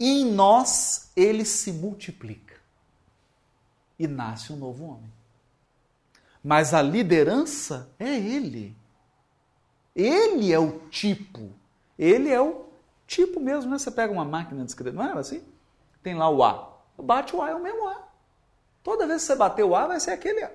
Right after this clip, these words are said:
A. Jesus é o tipo mais perfeito de ser humano da Terra. Não tem outro. Você pode tentar, gente. Você pode ser muito talentoso, mas não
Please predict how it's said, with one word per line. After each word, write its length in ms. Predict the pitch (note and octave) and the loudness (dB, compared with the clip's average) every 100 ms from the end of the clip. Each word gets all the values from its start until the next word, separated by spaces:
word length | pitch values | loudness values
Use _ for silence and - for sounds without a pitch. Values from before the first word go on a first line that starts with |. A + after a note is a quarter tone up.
| - - | -14 -10
A. 220 | C4+ G#4+ _ _ _ _ _ _ _ _ _ _ _ _ - - - | -10 -12 _ _ _ _ _ _ _ _ _ _ _ _ -20 -20 -12
Jesus 640 | D3 A3 C#3+ F#3 A#3+ D#3 | -4 -2 -2 -6 -6 -4
é 260 | F#3 A3+ G#3+ | -2 0 2
o 160 | A3+ | 2
tipo 800 | A#3+ - - - A#3+ - - C3 - _ - | 0 -6 -14 -4 -4 -4 -8 -12 -12 _ -8
mais 520 | F#3+ A3 A#3 A3+ - | 0 0 0 -4 -6
perfeito 680 | - G#3+ - - G3+ G#3 D#3+ | -2 -2 -2 -4 -4 -4 -2
de 140 | G3 | -2
ser 240 | G3+ G3+ G#3 | -2 -2 -2
humano 280 | F#3 G#3 | 0 0
da 120 | F3+ F3+ | 0 0
Terra. 400 | C#3 A#2 - - _ _ _ _ - | 0 -4 -6 -20 _ _ _ _ -10
Não 200 | E3 A3 | -6 -4
tem 220 | A3 G#3+ | -6 -8
outro. 340 | E3+ E3+ B2+ A2+ _ _ _ _ _ _ _ _ | -8 -14 -20 -20 _ _ _ _ _ _ _ _
Você 140 | - A3+ | -16 -14
pode 340 | - A#3 G#3+ | -12 -10 -10
tentar, 440 | - A3+ A3+ G#3 D#3+ | -10 -12 -10 -12 -12
gente. 160 | - _ _ _ _ | -18 _ _ _ _
Você 140 | - | -12
pode 300 | G3+ G#3+ A3 | -10 -8 -8
ser 140 | - A3 | -6 -6
muito 440 | F3 F#3 A#3 A#3 | -6 -6 -6 -8
talentoso, 920 | A3+ G#3 G#3 A3 - F3 E3+ A#2+ G#2 A2 | -8 -4 -4 -6 -6 -4 -4 -8 -14 -14
mas 280 | C3+ C#3+ C3+ | -12 -12 -10
não 800 | D3 E3+ G#3+ B3 C4 B3+ B3+ | -8 -2 0 2 0 -2 -8